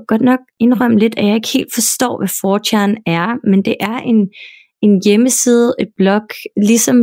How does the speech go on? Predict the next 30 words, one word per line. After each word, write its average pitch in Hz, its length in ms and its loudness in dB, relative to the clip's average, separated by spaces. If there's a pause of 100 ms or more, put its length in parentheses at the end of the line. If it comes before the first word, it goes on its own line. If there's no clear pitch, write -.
(120)
Reddit, 196 540 2 (220)
ligesom 202 540 4 (560)
et 214 120 -2 (280)
fællesskab 202 800 0 (140)
a 202 140 0
la 196 200 2 (340)
Facebook, 196 640 2 (120)
men 202 200 2 (200)
ikke 202 260 -2 (240)
rigtigt. 156 320 -2
Det 226 60 2
er 202 40 4
en 202 60 4
masse 220 220 0 (160)
chattråde 202 720 0
inde 196 220 4
i 202 40 2
forskellige 175 520 0
små 180 240 0 (160)
rum, 156 200 -2
så - 120 -4
jeg 185 80 -4
tror - 280 -4 (500)
måske 208 300 2
mest, 202 260 0
jeg 185 80 0
ville 175 120 4
sammenligne 165 500 2
det 165 100 2
med, 160 240 4